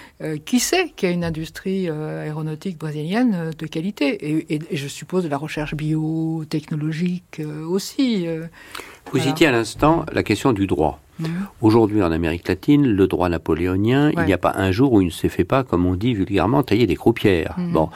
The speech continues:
Speaker 2: alors le droit anglo-saxon à l'heure actuelle envahit, euh,
Speaker 1: Partout.
Speaker 2: euh, partout,
Speaker 1: C'est pas
Speaker 2: partout.
Speaker 1: seulement l'Amérique
Speaker 2: Et,
Speaker 1: latine, hein.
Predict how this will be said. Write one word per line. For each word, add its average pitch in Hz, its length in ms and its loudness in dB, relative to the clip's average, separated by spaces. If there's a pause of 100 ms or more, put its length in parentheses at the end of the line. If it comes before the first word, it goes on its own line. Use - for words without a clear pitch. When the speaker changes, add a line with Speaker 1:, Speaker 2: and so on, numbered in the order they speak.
(220)
Speaker 2:
alors 80 220 0
le 92 140 2
droit 87 260 0
anglo-saxon 82 840 -2
à 78 80 0
l'heure 80 160 -2
actuelle 131 500 0 (240)
envahit, 117 840 6
euh, 95 40 4
Speaker 1:
Partout. 87 220 0 (200)
Speaker 2:
euh, 90 240 0
partout, 123 500 4
Speaker 1:
C'est - 100 -16
pas 202 80 2
Speaker 2:
partout. 190 80 0
Speaker 1:
seulement 190 240 6
l'Amérique 170 300 2
Speaker 2:
Et, - 20 6
Speaker 1:
latine, 202 320 2
hein. 170 60 -6